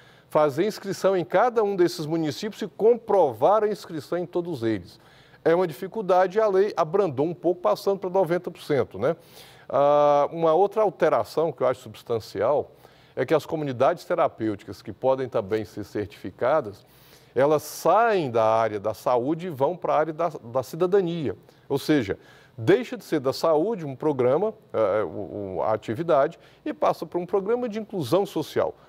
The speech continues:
de assistência social, que são as comunidades terapêuticas. Um outro ganho que eu vejo muito importante nessa lei, eh, Jair, quando nós falamos o que que mudou, são dos recursos, porque já havia duas formas de recurso. O recurso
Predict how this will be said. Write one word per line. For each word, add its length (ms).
de 80
assistência 560
social, 520
que 80
são 160
as 100
comunidades 560
terapêuticas. 800
Um 100
outro 260
ganho 480
que 120
eu 80
vejo 280
muito 220
importante 540
nessa 320
lei, 360
eh, 240
Jair, 300
quando 160
nós 140
falamos 340
o 60
que 180
que 100
mudou, 480
são 300
dos 160
recursos, 480
porque 340
já 160
havia 240
duas 240
formas 380
de 80
recurso. 520
O 40
recurso 560